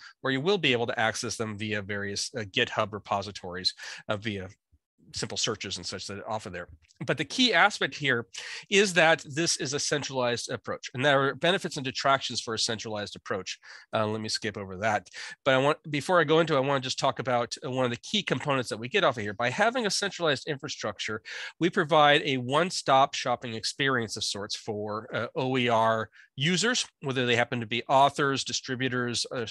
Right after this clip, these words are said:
or students, that you know where to go to in order to find your resource. And this is one of the problems that I believe that the O E R community has faced for a long time,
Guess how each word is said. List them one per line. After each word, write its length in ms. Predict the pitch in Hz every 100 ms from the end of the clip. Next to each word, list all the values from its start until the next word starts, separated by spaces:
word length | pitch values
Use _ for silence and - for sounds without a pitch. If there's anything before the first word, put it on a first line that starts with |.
| -
or 100 | 101
students, 640 | - - 214 185 139 135 - - - -
that 80 |
you 160 | 151 156
know 220 | 151 165
where 260 | 165 151 151
to 80 | 135
go 220 | 135 131
to 220 | - 131
in 80 | 120
order 200 | 117 113
to 60 |
find 300 | - 107 104
your 100 | 98
resource. 420 | 90 90 - 64 -
And 80 |
this 80 | 131
is 120 | 151
one 100 | 147
of 60 | 147
the 60 | 135
problems 380 | - 123 123
that 60 | 117
I 40 |
believe 240 | 107 110 104
that 160 | 104
the 140 | 95 -
O 180 | 110 107
E 60 |
R 140 | 104 101
community 640 | 104 101 104 98 95 98 - - -
has 180 | - 107
faced 360 | - 120 120 -
for 140 | 107
a 60 | 104
long 200 | 110 151
time, 340 | 175 180 170